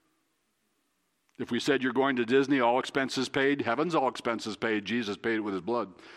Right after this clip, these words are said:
If we said, "You're going to Disney, all expenses paid next week," would you be eager? A lot of you, some of you aren't Disney types, you wouldn't be. This is heaven.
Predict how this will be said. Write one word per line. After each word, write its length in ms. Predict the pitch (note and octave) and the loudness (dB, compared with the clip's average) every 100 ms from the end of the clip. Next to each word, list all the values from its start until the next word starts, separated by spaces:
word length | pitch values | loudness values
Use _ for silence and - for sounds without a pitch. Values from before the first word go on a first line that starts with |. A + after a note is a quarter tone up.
| - - | -20 -4
If 80 | |
we 80 | C#3+ | 0
said, 220 | C3+ D#3 | 2 4
"You're 80 | D3+ | 4
going 160 | D3+ D#3 | 4 4
to 80 | C3+ | 4
Disney, 340 | C#3+ E3 D3 | 4 4 6
all 180 | C3 C#3+ | 6 6
expenses 460 | - C#3+ C#3+ C#3 | 2 0 0 -2
paid 220 | B2+ D3+ C#3 | 0 2 2
next 200 | C#3+ C3+ | 0 2
week," 200 | D3+ C#3+ | 0 2
would 120 | B2 | 0
you 80 | C#3 | 2
be 220 | C3+ D3 | 4 4
eager? 260 | D#3 G3+ - - - - _ _ _ _ _ _ _ _ _ _ _ _ E3 | 4 2 0 -12 -20 -20 _ _ _ _ _ _ _ _ _ _ _ _ 2
A 20 | |
lot 160 | A#2+ | 2
of 100 | A2+ | 4
you, 140 | B2+ D3 | 0 -2
some 180 | - A2+ | -2 0
of 40 | |
you 80 | G#2+ | 0
aren't 160 | G#2 F#2+ | 0 0
Disney 260 | A2 G#2 | 0 0
types, 340 | G2 G#2+ B2+ G#2 | 0 0 -2 -2
you 100 | G2 | -2
wouldn't 220 | F#2+ F2 | -2 -2
be. 160 | G2+ A#2 - - - - _ _ _ _ _ _ _ _ _ _ _ _ _ _ - | -4 -6 -16 -20 -20 -20 _ _ _ _ _ _ _ _ _ _ _ _ _ _ -2
This 180 | - C#3 | 0 0
is 100 | A#2+ | 2
heaven. 580 | E3+ F#3 A#2 - - | 4 4 0 -4 -12